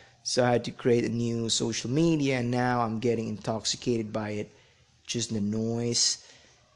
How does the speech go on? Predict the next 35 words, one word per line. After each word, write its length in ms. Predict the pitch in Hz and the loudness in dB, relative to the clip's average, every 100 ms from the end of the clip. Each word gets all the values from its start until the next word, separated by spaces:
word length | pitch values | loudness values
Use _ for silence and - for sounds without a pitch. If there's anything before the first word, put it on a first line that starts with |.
| - | -12
the 140 | 117 | -8
noise 400 | 113 120 120 120 | -2 0 0 0
in 100 | 113 | -2
the 120 | 110 110 | -2 -2
news 340 | 117 123 - | 0 2 0
feed. 340 | - 120 120 | 0 0 0
Now 280 | 127 131 143 | 2 2 4
I, 160 | 135 120 | 4 4
like, 320 | 113 110 104 | 4 2 -2
I 60 | - | -6
have, 240 | 117 117 | -2 0
like, 200 | 110 101 - | 0 -2 -4
a 60 | 107 | -6
hundred 260 | 127 120 127 | -2 0 -2
friends, 460 | - 113 113 120 117 | 0 -2 0 -4 -4
which 180 | 101 | -4
is 140 | 101 98 | -4 -6
better, 720 | 139 139 151 123 113 110 - - - _ - | 0 4 6 6 4 2 -4 -20 -20 _ -14
but 300 | 117 110 110 - 170 | -4 -2 -4 -6 4
bad 500 | 165 160 135 123 98 | 6 6 6 4 2
if 200 | 107 - | 0 2
you 120 | 123 | 4
want 380 | 123 123 117 113 | 4 4 2 0
people 480 | 127 123 120 117 110 - | 0 0 0 -2 -2 -4
to, 200 | 101 101 | -6 -6
you 80 | 98 | -6
know, 180 | 87 - - _ - | -8 -12 -16 _ -6
connect 380 | 143 123 110 - | -2 -2 -4 -6
to 100 | 120 | -6
so 180 | - 117 | -4 -4
many 160 | 113 | -4
people 540 | - 117 110 - 98 101 - | -6 -4 -6 -4 -6 -6 -6
to, 220 | 98 104 - - - _ _ _ _ - | -6 -8 -14 -20 -20 _ _ _ _ -12
you 100 | 95 | -8
know, 180 | 90 | -6